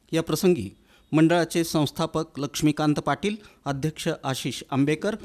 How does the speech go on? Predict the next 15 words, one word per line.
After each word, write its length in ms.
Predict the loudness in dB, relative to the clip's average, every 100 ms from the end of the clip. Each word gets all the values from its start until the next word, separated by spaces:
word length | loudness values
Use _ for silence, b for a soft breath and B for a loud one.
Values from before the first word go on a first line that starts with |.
| B B
उपाध्यक्ष 560 | -2 -2 -2 -6 -6 -4
महेश 440 | -2 -2 -4 -4
कारंडे, 420 | -2 2 4 4 0 B B B -2
नागनाथ 420 | 0 2 0 -2
कोप्पा, 340 | -8 -4 -2 -2 B B -2
मारुती 360 | 0 0 -2
सावंत, 500 | 0 0 4 2 2 -4 b b
संतोष 440 | 0 2 2 -2 -2
तालिकोटी, 520 | -2 0 0 -2 -2 -6 b b
राहुल 280 | -2 -2 -2 -4
तालिकोटी, 560 | -2 -2 -2 -2 -4 -10 b b -2
निलेश 340 | 0 0 -2 -4
धायगुडे, 440 | -2 -2 0 -2 -4 b b -2
राजू 280 | 0 0
चाकाई, 500 | -2 -2 -2 -2 -4